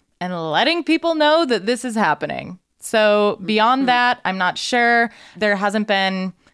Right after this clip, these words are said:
Speaker 1: you know, a public input and comment process on this. And there are pros and cons to that <laughs> type of process. Sometimes it can kinda gum up the works.
Speaker 2: Yeah.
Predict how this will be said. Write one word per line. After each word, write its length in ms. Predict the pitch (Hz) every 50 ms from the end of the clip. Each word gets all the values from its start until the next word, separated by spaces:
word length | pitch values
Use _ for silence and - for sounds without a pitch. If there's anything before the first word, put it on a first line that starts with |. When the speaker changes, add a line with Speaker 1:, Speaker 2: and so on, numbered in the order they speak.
| _ _
Speaker 1:
you 80 | - 311
know, 140 | 262 190
a 60 | 196 214
public 480 | - - 202 196 202 202 196 - - -
input 520 | - 185 160 185 - - 233 247 269 269 269 _
and 280 | - 190 180 180 175 -
comment 480 | - - - 170 180 208 247 269 262 _
process 680 | - 311 311 320 339 - - 370 359 381 392 381 - - -
on 240 | 320 349 359 370 359
this. 500 | 381 392 415 427 415 415 - - - - - - _
And 600 | - 190 196 190 185 185 185 185 180 180 185 - - - -
there 260 | 247 226 254 254 254 254
are 40 | 247
pros 460 | 226 214 208 233 254 240 247 285 254
and 220 | 285 294 269 262 -
cons 580 | - 196 214 202 208 214 226 247 269 269 - -
to 140 | - 277 240
that 400 | 190 202 262 247 247 240 - -
<laughs> 0 |
type 360 | - 247 254 254 240 240 -
of 200 | 277 254 220 214
process. 640 | - - 233 202 196 233 220 - 285 277 294 285 -
Sometimes 500 | - 233 233 233 - 269 269 285 269 240
it 140 | 262 254
can 560 | - 269 247 240 240 233 226 226 226 220 220 220 _ _ _ -
kinda 300 | - 202 202 220 226 214
gum 300 | 180 160 175 165 175 196
up 200 | 202 196 - -
the 120 | 202 185
works. 580 | 170 160 160 180 226 320 - - - - - 165
Speaker 2:
Yeah. 340 | 156 165 180 185 170 156